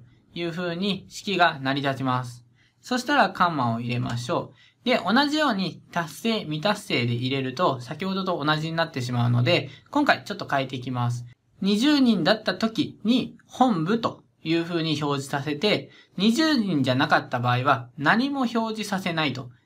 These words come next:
いうパターンをやっていきたいと思います。どうやってやるかと言いますと、二十人だった時は本部。なので、ここは全く同じですね。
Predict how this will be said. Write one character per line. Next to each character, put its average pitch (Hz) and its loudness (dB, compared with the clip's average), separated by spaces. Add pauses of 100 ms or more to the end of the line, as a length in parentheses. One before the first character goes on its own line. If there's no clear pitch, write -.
(140)
い 160 -4
う 160 -4 (560)
パ 175 0
タ 175 6
ー 147 2
ン 156 -4
を 185 0
や 147 2
っ - -2
て 143 -4
い 131 -4
き - -12
た 135 0
い 120 -2
と 185 -4
思 160 0
い 127 0
ま 123 0
す。 - -8 (440)
ど 220 2
う - 6
や 190 4
っ 180 -2
て 156 -4
や 135 4
る 135 0
か 135 0
と 120 -8
言 127 -4
い 127 -10
ま 139 -2
す - -10
と、 196 -2 (360)
二 175 -4
十 247 2
人 175 0
だ 160 4
っ 185 -6
た 175 -6
時 180 -8
は 180 6
本 170 -6
部。 123 -6 (360)
な 160 -2
の 147 -2
で、 175 -2
こ 220 -4
こ 285 0
は 269 6 (220)
全 190 0
く 156 -6
同 143 -2
じ 139 -6
で 131 -4
す 123 -8
ね。 143 -4